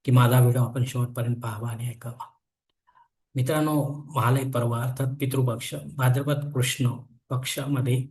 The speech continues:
असते. सोमवार दिनांक आठ सप्टेंबर, सोमवार दिनांक बावीस सप्टेंबर दोन हजार पंचवीस पर्यंत असणार आहे. तब्बल पंधरा दिवसाचा हा पर्व काळ असणार आहे.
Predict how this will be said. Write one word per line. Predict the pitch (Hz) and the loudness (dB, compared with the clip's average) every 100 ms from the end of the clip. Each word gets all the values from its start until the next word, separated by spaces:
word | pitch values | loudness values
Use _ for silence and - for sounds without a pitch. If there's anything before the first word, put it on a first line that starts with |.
| - - | -12 -12
असते. | - - - _ _ _ _ _ _ _ _ _ _ _ | -12 -12 -18 _ _ _ _ _ _ _ _ _ _ _
सोमवार | - 131 139 143 | 2 6 6 8
दिनांक | 143 143 139 | 6 6 4
आठ | 127 - | 2 2
सप्टेंबर, | - 127 - 139 127 131 123 123 - _ _ - | 0 -2 -2 2 4 4 4 0 -8 _ _ -12
सोमवार | - 131 123 120 117 117 - _ _ _ _ _ _ _ _ _ _ _ _ _ - | -2 4 6 6 2 -6 -14 _ _ _ _ _ _ _ _ _ _ _ _ _ -4
दिनांक | 123 123 123 120 117 | 2 6 6 4 0
बावीस | 117 117 143 143 - | 0 2 2 2 0
सप्टेंबर | - - 117 117 113 - - | -2 -2 -2 -2 -4 -8 -6
दोन | 123 117 | 0 2
हजार | 117 117 | 2 0
पंचवीस | 113 123 113 127 127 - | -2 -2 -4 -2 -4 -4
पर्यंत | 117 123 127 | -4 -2 -4
असणार | 117 - 127 127 | -6 -10 -6 -6
आहे. | - - _ _ _ _ _ - | -8 -14 _ _ _ _ _ -2
तब्बल | 117 135 135 | 2 2 4
पंधरा | 123 117 127 | 4 4 4
दिवसाचा | 120 113 117 - | 4 2 -2 -4
हा | 123 147 - | -4 -4 -4
पर्व | 127 113 110 | -6 -6 -6
काळ | 117 | -6
असणार | 139 - - 147 - | -4 -6 -8 -8 -10
आहे. | - | -10